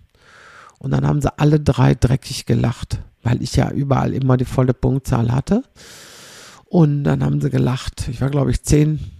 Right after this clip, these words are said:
Nee, ich hatte, glaub ich, was hatte ich? Ich glaub, zweiundvierzig.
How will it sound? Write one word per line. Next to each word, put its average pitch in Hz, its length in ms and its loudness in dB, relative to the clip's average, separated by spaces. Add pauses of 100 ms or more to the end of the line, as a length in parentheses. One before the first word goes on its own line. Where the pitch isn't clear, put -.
(400)
Nee, 147 320 2
ich - 260 -4
hatte, 190 240 -2
glaub 160 380 -2
ich, - 200 -6
was - 220 -4
hatte - 320 -6
ich? - 300 -14
Ich - 160 -16
glaub, 139 340 -6
zweiundvierzig. 190 1300 -4